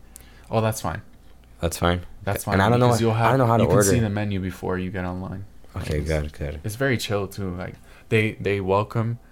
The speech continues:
Speaker 1: they have a theme of
Speaker 2: Welcome, what's your
Speaker 1: they have an inviting theme of you can sit around and stay and do your work while you
Speaker 2: Oh,
Speaker 1: eat
Speaker 2: yeah.
Speaker 1: Starbucks.
Speaker 2: What's that
Speaker 1: So,
Speaker 2: smell?
Speaker 1: I smell that, sort of.
Speaker 2: Is that a fart?
Speaker 1: No.
Speaker 2: First ever on
Speaker 1: Whatever that
Speaker 2: podcast
Speaker 1: smells.
Speaker 2: recorded. <laughs> No.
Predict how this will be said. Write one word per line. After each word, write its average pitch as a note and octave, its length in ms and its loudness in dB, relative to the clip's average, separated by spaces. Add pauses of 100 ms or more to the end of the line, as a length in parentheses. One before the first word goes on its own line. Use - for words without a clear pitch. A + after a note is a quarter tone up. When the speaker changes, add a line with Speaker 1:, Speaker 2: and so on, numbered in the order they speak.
(140)
Speaker 1:
they A2 80 -2
have A2+ 260 0
a G#2 80 -2
theme A2 420 -4
of F#2+ 120 0
Speaker 2:
Welcome, D#3+ 260 4
what's A#2+ 160 4
your E3 120 2 (500)
Speaker 1:
they A#2+ 140 -4
have C3 180 2
an G2+ 280 -2
inviting G2+ 600 0
theme G2 340 -4
of F2+ 160 -4
you F#2+ 160 -4
can F#2 160 -4
sit F#2+ 240 0
around F2 320 -2
and F2 100 -10
stay F#2+ 320 -8
and F2+ 140 -6
do F2+ 100 -8
your F2+ 200 -6
work F#2 340 -6 (480)
while E2 260 -6
you D#2+ 80 -2
Speaker 2:
Oh, E2+ 60 4
Speaker 1:
eat F2 120 2
Speaker 2:
yeah. E2+ 160 -2
Speaker 1:
Starbucks. E2+ 460 -8
Speaker 2:
What's D#3 120 -2
that A3+ 160 0
Speaker 1:
So, - 80 -6
Speaker 2:
smell? A2 260 0 (220)
Speaker 1:
I F2+ 100 -10
smell G2 280 -4
that, F2 180 -6 (260)
sort F2+ 260 -2
of. F2 140 -10
Speaker 2:
Is E2+ 80 -8
that G#2 100 -2
a G2+ 60 -2
fart? E2 320 -4 (160)
Speaker 1:
No. F2 280 -6 (260)
Speaker 2:
First F#2 280 2
ever F#2 160 6
on E2+ 120 4
Speaker 1:
Whatever A#2+ 280 4
that A2 120 6
Speaker 2:
podcast - 40 -2
Speaker 1:
smells. E2+ 580 2
Speaker 2:
recorded. C3 280 2
<laughs> - 0 -
No. F2 180 4